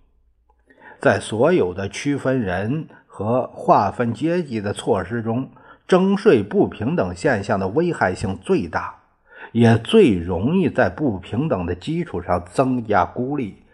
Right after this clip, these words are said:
而不平等和孤立都会变得不可救药。请考虑其后果，就是当资本家和贵族不再受相同税收的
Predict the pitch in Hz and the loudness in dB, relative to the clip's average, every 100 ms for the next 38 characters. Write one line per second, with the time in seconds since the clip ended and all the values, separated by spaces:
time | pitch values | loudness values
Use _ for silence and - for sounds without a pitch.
0 | - _ 107 117 - 160 92 82 95 110 | -20 _ 2 2 2 0 0 -4 -4 -2
1 | 147 85 90 - 87 - 151 160 127 - | 0 -2 -2 -4 -2 -2 -2 -2 -2 -4
2 | - _ 147 165 165 123 87 90 110 85 | -12 _ 4 4 4 2 2 2 2 0
3 | 85 85 - 165 82 - - 87 90 123 | -4 -4 -4 -4 -4 -8 -10 -10 -4 -2
4 | 85 87 - - - - - - - - | 0 -4 -6 -12 -20 -20 -20 -20 -20 -20
5 | - - - 107 101 - 95 - 95 131 | -20 -6 -2 -2 -2 0 0 0 -2 -4
6 | - - 107 175 95 78 65 - - _ | -4 -4 -4 -2 -4 -6 -14 -16 -20 _
7 | _ _ _ - 113 - 92 - - - | _ _ _ 2 2 2 -6 -6 -16 0
8 | - 135 - 190 202 120 95 123 123 - | 2 4 2 2 4 2 -2 0 0 0
9 | 131 196 123 90 101 120 127 - 139 180 | 0 2 2 0 -6 -6 -6 -8 -6 2
10 | 165 104 165 117 - 175 185 - 143 - | 4 4 0 0 0 0 0 -2 -4 0
11 | 185 95 - 147 | 0 0 -2 -2